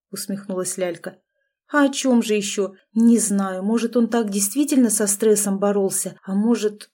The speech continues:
может, ему просто нравилось писать? Словом, все они какие-то странненькие, не находишь? Ведут себя так, словно у них у всех рыльца в пушку. Возможно, легко согласилась Лялька. Возможно, Таня, что ты и права,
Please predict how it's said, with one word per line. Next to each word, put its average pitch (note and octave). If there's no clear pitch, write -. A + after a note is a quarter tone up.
может, G3+
ему G#3+
просто A3
нравилось G#3+
писать? C4+
Словом, C4
все D#4
они C4+
какие-то C4+
странненькие, F#3
не G3+
находишь? A#3+
Ведут G3+
себя F#3+
так, D4
словно A#3+
у B3
них D#4
у A#3+
всех D#4+
рыльца C#4
в G3+
пушку. -
Возможно, C#4
легко F#3
согласилась F#3
Лялька. F3
Возможно, E4+
Таня, G3
что -
ты A3
и -
права, A3+